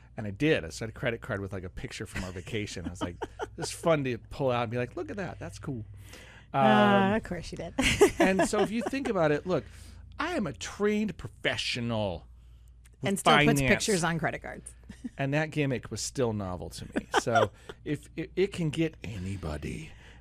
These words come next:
Speaker 2: It's true.
Speaker 1: <laughs>
Speaker 2: It's
Speaker 1: So
Speaker 2: true.
Speaker 1: So awareness, right? That's a really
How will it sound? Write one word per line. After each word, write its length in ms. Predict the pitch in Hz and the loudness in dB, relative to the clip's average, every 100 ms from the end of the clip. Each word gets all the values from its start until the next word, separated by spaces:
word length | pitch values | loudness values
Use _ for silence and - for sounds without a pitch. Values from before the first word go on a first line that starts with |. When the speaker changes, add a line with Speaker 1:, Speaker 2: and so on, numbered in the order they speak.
| - | -4
Speaker 2:
It's 260 | 226 - | -2 -2
true. 560 | - 415 403 349 320 311 - | 0 4 4 4 2 -2 -6
Speaker 1:
<laughs> 260 | - - - - | -12 -12 -8 -2
Speaker 2:
It's 180 | 226 226 | 0 0
Speaker 1:
So 60 | |
Speaker 2:
true. 480 | - 277 220 202 202 - - - | 0 0 0 -4 -6 -8 -18 -10
Speaker 1:
So 280 | - 233 233 | 0 4 4
awareness, 600 | 220 208 247 214 - - | 6 6 6 4 -4 -4
right? 180 | 127 135 | -2 0
That's 220 | 143 147 | 0 2
a 60 | 165 | 0
really 580 | 143 139 151 151 151 | 0 2 4 4 2